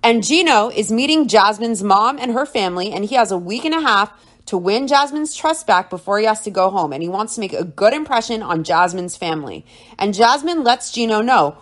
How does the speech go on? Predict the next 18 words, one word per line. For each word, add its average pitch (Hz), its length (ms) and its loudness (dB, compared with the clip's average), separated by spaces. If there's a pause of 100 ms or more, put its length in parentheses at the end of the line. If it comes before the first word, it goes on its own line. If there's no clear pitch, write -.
(120)
her 208 140 2
mom's 233 360 2
opinion 247 420 -4
is 185 200 -4
important, 190 520 -4
so - 220 -2
if 226 200 -2
her 277 120 0
mom 254 300 2
says 185 220 -4
no 190 280 2
to 302 100 -4
Gino, 202 480 0 (280)
then 180 200 -4
Jasmine 202 560 2
wouldn't 175 340 0
marry 156 420 -2
him. 135 320 -10